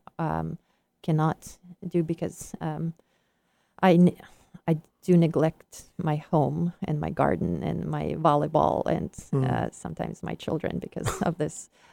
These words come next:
Speaker 1: war. But, um, and I don't recommend doing that.
Speaker 2: Mm.
Speaker 1: Um, but, um, most people can, can help one person, ten people. Can I tell you a short story,
Speaker 2: Of course.
Speaker 1: uh, that,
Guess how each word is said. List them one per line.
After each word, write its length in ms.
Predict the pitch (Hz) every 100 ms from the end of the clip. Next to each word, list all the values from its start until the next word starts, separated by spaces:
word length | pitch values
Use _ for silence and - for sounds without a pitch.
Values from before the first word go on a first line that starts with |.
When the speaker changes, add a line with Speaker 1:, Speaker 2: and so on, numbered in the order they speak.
| _
Speaker 1:
war. 320 | 156 156 - 170
But, 260 | 165 - - -
um, 300 | 175 156 165 - _ _ _ _
and 180 | 165 156
I 100 | 160
don't 240 | 156 156
recommend 420 | - 156 160 160 156
doing 260 | 160 -
that. 220 | - - -
Speaker 2:
Mm. 240 | 135 123
Speaker 1:
Um, 260 | 175 160 170 - _ _ _ _ _ _ -
but, 500 | 170 180 170 - - - _ -
um, 360 | 185 160 95 - - -
most 340 | 196 226 -
people 340 | - 196 165 170
can, 400 | - 170 165 - _ _ _
can 180 | - 170
help 400 | 160 180 170 - - - _ -
one 340 | 170 180 175
person, 480 | 180 156 - - - -
ten 220 | 196 180
people. 420 | 180 190 - - _ - - -
Can 120 | - 226
I 100 | 311
tell 220 | - 262
you 140 | 240
a 120 | 220 180
short 320 | - 180 175
story, 400 | - 165 160 160
Speaker 2:
Of 60 |
course. 260 | 165 180 165
Speaker 1:
uh, 60 | 185
that, 240 | 175 160